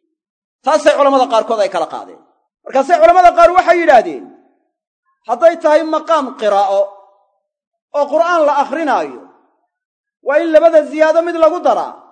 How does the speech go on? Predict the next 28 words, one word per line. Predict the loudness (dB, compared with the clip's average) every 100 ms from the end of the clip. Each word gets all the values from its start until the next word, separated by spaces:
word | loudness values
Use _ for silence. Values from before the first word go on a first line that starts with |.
| _ _ _ _
Laakiin | -6 -6 -4 -4
maqaam | 0 0 0 -2
qiraa'o | 0 2 2 0
haddaynay | 2 2 2 0
ahayn, | 0 0 -2 -4 -14 -18 _ _ _ _
waa | 0 2
in |
labada | 4 4 4
ziyaado | 2 0 0 0
laga | 0 -2
madhnaysiiyaa. | -4 -10 -18 -20 -20 -20 _ _ _ _ _ _ _ _ _ _ -4
Culamada | 0 0 0
qaar | 0 0
baa | -4
sidaa | -4 -2 -2
u |
kala | -2 -2 0
qaadaysa | 0 0 -4 -6 0 0 0 -6 -20 _ _ _ _ _ _ _ _
oo | -2 0 0 -2 -8 -18 _ _ _ _ _ _ _ _ _ _
yidhi, | -8 -6 -2
"Xadiiskaasi | -2 -4 -6 -4 -4 -6
wuxuu | -8 -4 -4
ku | -4 -6
yimi | -4 -4
maqaam | -4 -4 -4 -4
qiraa'o | -4 -2 0
ma | -2 -2
ahayn." | -4 -8